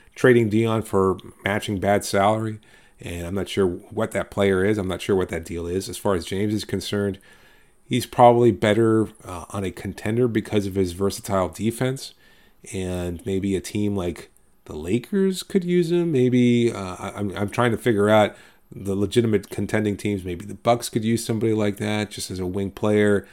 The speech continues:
a front court player that can add some defense, who can be a versatile defender,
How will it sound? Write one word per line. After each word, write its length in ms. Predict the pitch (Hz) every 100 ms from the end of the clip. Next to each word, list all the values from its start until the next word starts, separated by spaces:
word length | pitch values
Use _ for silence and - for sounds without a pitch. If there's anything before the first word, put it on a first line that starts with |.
| - _
a 80 | -
front 240 | - 98
court 240 | - 104 -
player 240 | 104 98
that 100 | 95
can 140 | 101
add 260 | 87 95 98
some 160 | - 90
defense, 520 | 101 98 104 98 -
who 60 |
can 140 | - 92
be 80 | 95
a 60 |
versatile 580 | 87 95 - - 98 92
defender, 580 | - - 98 98 98